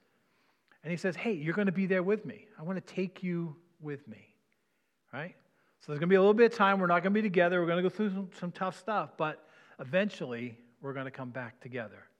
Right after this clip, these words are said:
And so Jesus is emphasizing that. And that place, heaven.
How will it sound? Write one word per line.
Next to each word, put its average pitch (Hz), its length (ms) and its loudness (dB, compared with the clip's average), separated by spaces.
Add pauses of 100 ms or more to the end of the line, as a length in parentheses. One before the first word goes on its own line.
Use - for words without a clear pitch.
(1040)
And 127 160 -14
so 139 340 -4 (280)
Jesus 175 300 -2
is 143 120 -10
emphasizing 147 640 -4
that. 123 260 -6
And 131 160 -4 (280)
that 147 220 -4
place, 180 380 -2 (760)
heaven. 107 280 -14